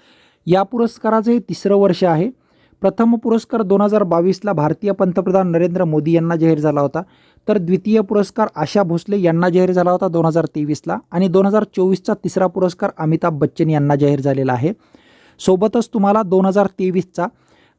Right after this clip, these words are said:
गानसम्राज्ञी लता मंगेशकर पुरस्कार पण लक्षात ठेवायचा आहे. हा पुरस्कार ज्येष्ठ गायक सुरेश वाडकर यांना जाहीर झालेला आहे. लता दीनानाथ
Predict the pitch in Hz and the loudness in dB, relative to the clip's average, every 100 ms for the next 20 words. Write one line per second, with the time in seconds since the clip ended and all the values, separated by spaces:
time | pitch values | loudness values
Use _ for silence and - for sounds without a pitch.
0 | 151 170 196 220 214 196 202 185 233 190 | -2 0 0 -2 -2 0 -2 0 -2 0
1 | 170 185 185 190 190 - 190 180 175 175 | 0 0 -2 0 -2 -2 -6 -2 -2 -2
2 | - 175 180 170 156 - 156 156 147 143 | -2 -2 -2 -2 -2 -2 -2 0 0 0
3 | - - _ _ _ - 175 190 226 208 | -2 -4 _ _ _ -6 -4 -2 -2 -4
4 | - 214 151 180 180 - 190 185 202 - | -4 -6 -2 -2 -2 -6 -2 0 0 -2
5 | _ _ - 180 185 202 - 165 160 160 | _ _ -8 0 2 0 -2 -2 -2 -2
6 | 196 160 156 165 160 165 156 156 151 147 | -4 0 0 2 2 0 2 0 0 0
7 | 165 262 _ _ _ _ _ _ _ _ | -2 -6 _ _ _ _ _ _ _ _
8 | _ _ _ - 170 190 233 247 185 196 | _ _ _ 0 2 2 0 -2 -2 -2
9 | 208 214 | 0 0